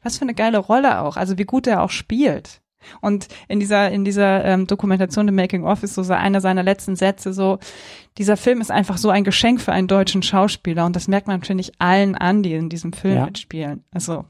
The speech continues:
Speaker 2: Auch
Speaker 1: ja.
Speaker 2: sehr clever. Daniel Brühl hat auch mitproduziert.
Speaker 1: Stimmt.
Speaker 2: Als der Abspann lief, da war er so in den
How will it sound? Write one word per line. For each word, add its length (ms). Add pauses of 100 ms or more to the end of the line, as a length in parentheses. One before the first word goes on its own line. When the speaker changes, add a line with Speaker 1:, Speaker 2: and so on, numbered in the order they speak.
Speaker 2:
Auch 120
Speaker 1:
ja. 40
Speaker 2:
sehr 240
clever. 540
Daniel 260
Brühl 240
hat 100
auch 200
mitproduziert. 920 (260)
Speaker 1:
Stimmt. 440
Speaker 2:
Als 140
der 80
Abspann 280
lief, 300
da 120
war 200
er 180
so 160
in 60
den 240